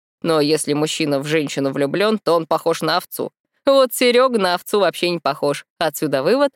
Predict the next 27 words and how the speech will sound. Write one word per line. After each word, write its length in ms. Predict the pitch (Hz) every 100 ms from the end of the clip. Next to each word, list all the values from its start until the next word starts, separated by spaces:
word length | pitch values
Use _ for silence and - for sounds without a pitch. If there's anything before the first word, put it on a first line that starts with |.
| _
я 140 | 285 330
ему 160 | 247
нравлюсь 380 | 214 214 190 170
достаточно, 720 | 151 151 - 208 202 156 -
чтобы 300 | 151 - 151
он 100 | 156
хотел 320 | 160 185 175 147
понравиться 560 | 147 143 131 117 143
мне, 300 | 139 170 269 - - -
но 220 | 180 170
он 180 | - 165
в 40 |
меня 200 | 202 220
не 140 | 233 240
влюблён. 440 | 247 240 262 269 _ _ _
Такие 340 | 415 403 453 320
дела". 300 | 196 208 233 _ _ _ _ _ -
В 100 | 170
этот 300 | 156 147 -
момент 420 | 165 180 185 185
улыбнулась 600 | 156 156 160 165 160 160
даже 300 | 165 175 170
серьёзная 640 | - 151 151 151 151 151
Марина. 440 | 151 156 156 151 - _ _ _ _ -
Девушки 440 | 269 262 208 -
засобирались 680 | 165 160 170 170 165 160 156
домой. 400 | 170 180 165